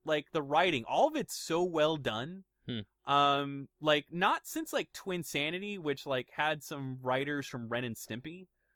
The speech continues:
Speaker 1: Like, not John K, that fucking asshole, but, like, some of his cohorts, like, um,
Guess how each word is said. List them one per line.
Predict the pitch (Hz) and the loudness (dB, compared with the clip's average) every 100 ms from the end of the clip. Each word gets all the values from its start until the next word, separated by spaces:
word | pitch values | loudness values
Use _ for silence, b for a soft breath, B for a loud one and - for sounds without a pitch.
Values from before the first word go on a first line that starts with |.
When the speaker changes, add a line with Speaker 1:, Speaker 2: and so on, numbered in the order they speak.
| _ | _
Speaker 1:
Like, | - - 170 | -6 -4 2
not | 180 147 | 2 2
John | 160 139 123 | 2 2 2
K, | 143 120 107 104 101 | -2 -2 -2 -4 -4
that | 117 110 90 _ - | 0 0 -2 _ -8
fucking | 110 - 101 95 90 | -8 -6 -10 -12 -8
asshole, | 110 101 - 98 98 | -6 -4 -6 -8 -10
but, | 110 107 | -6 -4
like, | 107 101 104 | -2 -2 -4
some | - 131 123 | -8 -8 -6
of | |
his | 113 107 101 | -4 -4 -4
cohorts, | - 113 117 120 117 | -4 -4 -4 -6 -4
like, | 104 98 | -4 -4
um, | 104 98 95 92 92 | -4 -4 -6 -10 -16